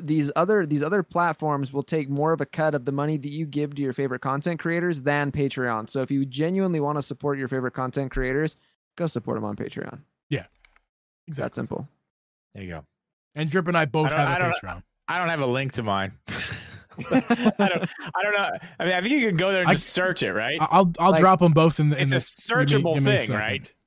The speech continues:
Speaker 2: Yeah, I got it. Yeah, yeah. Go to patreon dot com.
Speaker 3: All right, thanks.
Speaker 2: But I'll, I'll drop
Speaker 3: I,
Speaker 2: the
Speaker 3: I,
Speaker 2: links
Speaker 3: I,
Speaker 2: in.
Speaker 3: I, I should, I should push it more than I do,
Speaker 2: It, the links
Speaker 3: honestly.
Speaker 2: are in our Patreon. If you go to Drip links underneath of the welcome or press start area.
Speaker 3: Oh, in the d-, in the Discord?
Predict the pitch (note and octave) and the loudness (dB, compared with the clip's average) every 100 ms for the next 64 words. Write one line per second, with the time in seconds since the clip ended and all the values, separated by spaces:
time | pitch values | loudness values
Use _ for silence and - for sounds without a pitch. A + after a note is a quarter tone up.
0 | _ _ D3+ B2+ C3+ A#2 G2 _ _ _ | _ _ -4 -2 -2 -4 -6 _ _ _
1 | F4 C4 C#4 D#3+ D#3+ G#3+ G#3 G#3+ E3+ D3 | 6 8 8 8 6 6 4 4 4 6
2 | D3+ D#3+ F3+ C3+ C3+ G2+ F2+ - _ _ | 6 6 4 2 0 -2 -6 -14 _ _
3 | _ - C#3+ D#3+ D3+ E3 D#3+ D3+ A#2+ C#3+ | _ -4 4 6 6 4 6 4 4 0
4 | - E3 F3+ D#3+ F3+ E3 F3 F3 G3 F3 | 0 0 0 -2 -2 -2 -2 0 0 0
5 | C#3+ D#3 - D3+ C3+ - B2 - G#2 G#2 | 0 -2 0 0 -2 -2 -2 -2 -2 0
6 | G2+ G2 F#2 F2+ F2 E3+ E3+ F3+ A#3 B3+ | 0 0 -2 -2 -2 2 4 6 6 6
7 | G#3+ F3+ F#3+ D#3+ E3+ F3 - B2 B2+ D3 | 6 6 6 6 4 2 2 -2 0 2
8 | E3 C#3 D3 D3 C3+ D#3+ F#3 - C#3 C#3 | 2 2 2 2 2 2 2 -2 0 2
9 | D3+ D3+ - C#3+ B2 B2+ A#2 C#3+ F3 E3+ | 2 2 -2 -4 -2 -2 0 0 2 0
10 | F3+ C#3+ - D#3+ - - C#3+ - D#3 E3+ | 0 -2 0 0 0 2 0 0 -2 2
11 | B2 C3 B2+ G#2 G#2 A#2+ G#2+ A#2+ C3 D3 | 2 2 -2 -2 -4 -2 0 0 0 0
12 | D#3 | -2